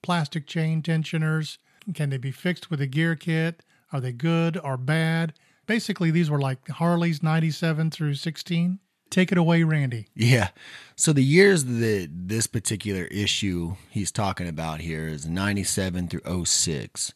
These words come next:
Speaker 2: It's specifically with the twin cam eighty-eight. So twin cams have got an eighty-eight cubic inch, a ninety-six cubic inch, and a one oh three cubic inch motor, all designed off the twin cam platform.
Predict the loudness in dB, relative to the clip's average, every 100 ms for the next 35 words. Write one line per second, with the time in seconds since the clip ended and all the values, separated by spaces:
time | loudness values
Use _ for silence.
0 | -16 -20 -20 _ -8 -6 -4 -4 -4 -2
1 | -2 -2 -2 -2 -2 -4 -6 -6 -2 -2
2 | 0 -2 -2 -2 -2 -2 -2 -2 -4 -8
3 | -12 -16 -18 -20 -20 -14 -6 -6 -4 0
4 | 2 2 2 2 0 -2 -2 -2 -2 -4
5 | -8 -14 -6 -2 0 0 -2 -4 -6 -6
6 | -6 -4 -4 -6 -4 -2 -2 -4 -6 -8
7 | -6 -6 -6 -6 -4 -4 -6 -6 -4 -2
8 | -4 -4 -4 -6 -6 -8 -8 -8 -8 -8
9 | -8 -10 -12 -14 -18 -20 -12 -8 -6 -6
10 | -6 -4 -4 -6 -10 -10 -8 -8 -8 -10
11 | -10 -10 -10 -10 -14 -16 -16